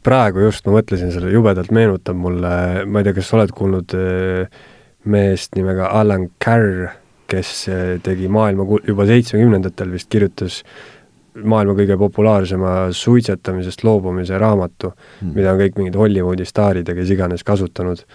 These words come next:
Speaker 2: Mhm.
Speaker 1: Ja tal on ka hästi selline, ütleme, võib-olla põhimõttelt, äh, hästi sarnane sinu jutule, et, et kui, noh, inimesed ü-, üldiselt jätavad suitsetamist maha, siis see on, noh, jube raske protsess ja tahaks teha ja, noh, pead,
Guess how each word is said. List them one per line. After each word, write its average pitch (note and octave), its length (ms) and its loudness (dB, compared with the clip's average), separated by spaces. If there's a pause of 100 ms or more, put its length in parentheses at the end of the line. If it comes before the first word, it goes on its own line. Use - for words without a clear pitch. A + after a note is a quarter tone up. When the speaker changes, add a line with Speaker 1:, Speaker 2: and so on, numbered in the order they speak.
(100)
Speaker 2:
Mhm. D#2+ 360 -14 (260)
Speaker 1:
Ja G2 100 0
tal G#2 140 4
on G#2 80 2
ka G2+ 140 2
hästi G2 180 -6
selline, F2+ 720 0 (400)
ütleme, F#2 380 -2
võib-olla F#2 340 0
põhimõttelt, F#2+ 920 -2
äh, F2 580 -4
hästi F#2 220 -6
sarnane G2 480 0
sinu F#2 220 -2
jutule, F#2+ 420 0
et, - 240 -12 (240)
et G2 140 -8
kui, F#2 240 -6
noh, F#2 180 -6
inimesed F#2+ 500 -2
ü-, A#2+ 140 0 (140)
üldiselt G2+ 480 2
jätavad F#2+ 320 -2
suitsetamist G2+ 580 -2
maha, F#2+ 220 0
siis F2+ 200 -4
see G2 140 -4
on, F2+ 120 -4 (520)
noh, F#2+ 160 0
jube G2+ 240 4
raske G2+ 400 0
protsess F#2+ 460 -2
ja F#2 80 -6
tahaks G2+ 360 0
teha F#2 300 -4
ja, F2+ 100 -4
noh, F#2 140 -4
pead, G2 320 0